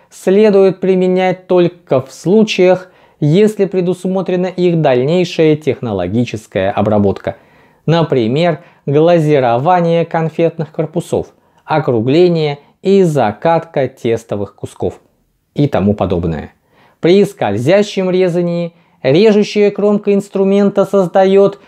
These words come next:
местное уплотнение материала, при этом образуется более гладкая поверхность среза. Это резание широко применяется для пищевых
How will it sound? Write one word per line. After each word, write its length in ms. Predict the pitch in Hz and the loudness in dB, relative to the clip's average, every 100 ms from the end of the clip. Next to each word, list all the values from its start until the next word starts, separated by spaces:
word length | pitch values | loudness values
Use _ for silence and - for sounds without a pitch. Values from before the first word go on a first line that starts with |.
| _ - | _ -2
местное 560 | 180 208 208 196 196 - | 2 2 0 -2 -4 -4
уплотнение 680 | 190 202 196 208 214 165 117 | -2 0 0 2 0 0 -2
материала, 640 | 107 107 98 95 87 82 _ _ - | -6 -6 -6 -6 -6 -10 _ _ 0
при 160 | 147 | 2
этом 220 | 160 165 | 2 2
образуется 720 | 165 165 170 156 175 170 180 | 2 2 2 2 0 2 0
более 380 | 165 175 175 175 | 2 2 4 4
гладкая 460 | 165 170 170 175 170 | 4 2 2 0 2
поверхность 680 | 175 165 175 175 170 - _ _ | 2 2 0 -2 -6 -8 _ _
среза. 600 | - 180 175 113 - - _ _ _ _ - | -4 0 2 0 -4 -14 _ _ _ _ -2
Это 280 | 208 214 202 | 0 2 2
резание 680 | 196 180 185 175 175 165 - _ _ - | 2 2 -2 -2 -2 -4 -10 _ _ -8
широко 480 | - 196 196 143 | -2 0 0 -2
применяется 800 | 113 107 101 117 165 151 135 131 | -2 -4 -2 -2 -2 -4 -4 -6
для 360 | 110 104 135 147 | -4 0 2 0
пищевых 800 | - 101 - 92 87 110 107 | -2 -10 -8 -10 -4 -4 -4